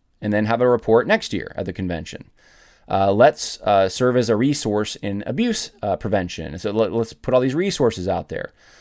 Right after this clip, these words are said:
Let's work with the executive committee and credentials committee to select an independent firm or firms to assist in credentials committee by providing factual findings for complaints of non-cooperation due to sexual abuse."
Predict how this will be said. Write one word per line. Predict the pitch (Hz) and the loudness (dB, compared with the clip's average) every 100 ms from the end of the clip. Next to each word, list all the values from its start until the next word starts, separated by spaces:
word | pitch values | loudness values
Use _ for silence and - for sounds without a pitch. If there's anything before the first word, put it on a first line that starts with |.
| - | -10
Let's | - 175 | 2 2
work | 127 170 180 | 4 0 2
with | 143 | 0
the | |
executive | 156 180 226 185 - | 0 0 -2 -2 -2
committee | 107 101 | -2 0
and | 120 | 0
credentials | 139 165 214 170 | 0 -2 -2 -6
committee | - 98 90 | -6 -4 -4
to | 110 | -4
select | 127 139 165 131 127 | -4 0 6 6 4
an | 123 | -2
independent | 214 254 226 170 123 101 | 0 0 2 2 0 -2
firm | 98 87 107 131 | -2 0 -2 0
or | 143 | 0
firms | 143 95 110 120 | 0 -2 -2 -2
to | |
assist | 131 - 143 | -4 -2 -4
in | 156 | -2
credentials | 131 104 120 143 | -2 -2 -2 -6
committee | - 110 90 | -4 -2 -2
by | 95 101 | 0 0
providing | 110 101 131 160 | 0 2 2 2
factual | - 107 - 104 | -2 -2 -2 -2
findings | 165 185 156 170 - - - | 0 0 0 -4 -8 -20 -8
for | - 220 | 4 4
complaints | 214 - 117 113 | 4 0 0 -2
of | 98 | -2
non-cooperation | 104 147 135 117 - 95 92 101 98 | 0 2 4 2 2 -2 -4 -6 -6
due | 87 90 | -4 -4
to | 85 | -4
sexual | 92 82 80 - 69 - _ _ _ _ | -6 -6 -8 -10 -12 -16 _ _ _ _
abuse." | 117 113 110 - - | 0 4 2 2 -14